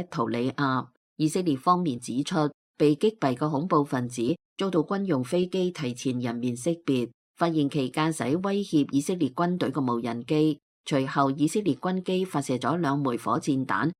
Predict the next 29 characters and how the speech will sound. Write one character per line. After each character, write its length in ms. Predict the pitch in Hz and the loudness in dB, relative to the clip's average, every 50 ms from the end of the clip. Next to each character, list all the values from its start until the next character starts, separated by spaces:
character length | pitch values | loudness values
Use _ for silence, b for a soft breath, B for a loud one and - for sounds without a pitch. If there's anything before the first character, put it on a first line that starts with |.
| _ _ _ | _ _ _
對 160 | - 170 165 | 2 2 2
其 200 | 165 - 131 123 | 2 0 -2 -2
座 260 | 123 - 139 135 131 | 0 2 2 2 2
駕 240 | - 156 151 147 143 | 0 0 0 0 0
進 180 | - 151 147 156 | 0 -2 -2 -2
行 140 | 165 120 113 | -2 -4 -2
咗 160 | - 170 175 | -4 -4 -2
定 220 | - 143 123 120 | -2 -4 -4 -2
點 240 | 117 117 117 143 160 | -4 -4 -4 -2 -4
打 240 | - - 113 127 147 | -4 -4 -4 -6 -4
擊。 280 | - 156 143 147 139 - _ _ _ _ _ _ | 0 0 0 0 0 -4 _ _ _ _ _ _
之 220 | - - 175 180 | -2 2 2 2
前 300 | 175 - 170 120 117 113 | 2 0 -2 -2 -4 -2
仲 120 | 113 131 123 | -2 -2 0
有 120 | 127 135 131 | 0 -2 0
講 240 | - 110 110 156 190 | 0 0 0 0 -2
法 200 | - 160 147 139 | -2 -4 -4 -4
認 280 | - 139 135 131 131 123 123 | -2 -2 -2 -2 0 -2 -2
為， 240 | 110 113 113 - - _ _ _ _ 196 | -2 -2 -4 -6 -12 _ _ _ _ -2
呢 140 | 202 202 208 | 0 2 2
兩 240 | 180 147 131 147 | 2 2 2 2
人 240 | 143 143 127 - 117 | 2 0 -2 -2 -4
只 120 | - - 156 | -4 -2 -2
係 160 | 196 165 147 | -2 -2 -4
同 200 | - 160 135 113 | -2 -2 -2 -2
恐 220 | 127 147 151 143 180 | -2 -4 -4 -4 0
怖 180 | 175 165 147 | 0 0 0
分 240 | 139 - 135 123 120 | 0 0 -2 -2 -2
子 140 | 117 - | -4 -2